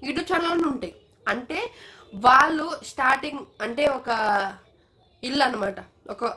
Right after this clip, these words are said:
ఆ, మామూలుగా మిడిల్ క్లాస్ ఇల్లు ఎలా ఉంటే తెలిసింది కదా. So అలా ఆ ఇంటి కా నుంచి ఇప్పుడు డాబా కట్టేంత స్టేజ్కి వచ్చేంత వరకు వీళ్ళ జర్నీ అంతా ఉంటుంది. అంటే వీళ్ళు ఇంత కష్టపడ్డారు and, ఆ, వీళ్ళు ఎక్కడ ప్రమోట్ చేసేవాళ్ళు కాదు అని నేను చెప్తాను. కానీ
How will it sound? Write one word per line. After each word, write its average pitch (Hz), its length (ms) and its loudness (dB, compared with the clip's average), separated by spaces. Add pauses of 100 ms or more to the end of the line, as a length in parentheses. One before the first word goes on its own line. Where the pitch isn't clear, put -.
(120)
ఆ, 208 160 -2
మామూలుగా 233 560 0
మిడిల్ 233 280 -6
క్లాస్ 247 260 -2
ఇల్లు 233 140 -4
ఎలా 208 320 -2
ఉంటే 220 200 -6
తెలిసింది 214 540 -8
కదా. 202 260 -6 (400)
So 277 60 2
అలా 233 420 4
ఆ 196 140 6
ఇంటి 214 360 -4
కా 294 200 0
నుంచి 262 260 -6
ఇప్పుడు 277 420 -6
డాబా 247 420 0
కట్టేంత 214 480 -8
స్టేజ్కి 285 560 -2
వచ్చేంత 233 360 -6
వరకు 233 260 -4
వీళ్ళ 285 220 0
జర్నీ 214 360 -4
అంతా 330 300 4
ఉంటుంది. 277 420 -2 (500)
అంటే 262 180 -2
వీళ్ళు 302 200 -4
ఇంత 254 180 -8
కష్టపడ్డారు 240 840 0 (420)
and, 220 180 -2
ఆ, 208 180 4
వీళ్ళు 226 340 -2
ఎక్కడ 220 180 -2 (100)
ప్రమోట్ 240 360 -4
చేసేవాళ్ళు 240 400 0
కాదు 202 440 -4 (120)
అని 302 160 2
నేను 277 160 -2
చెప్తాను. 233 380 -10 (300)
కానీ 330 260 6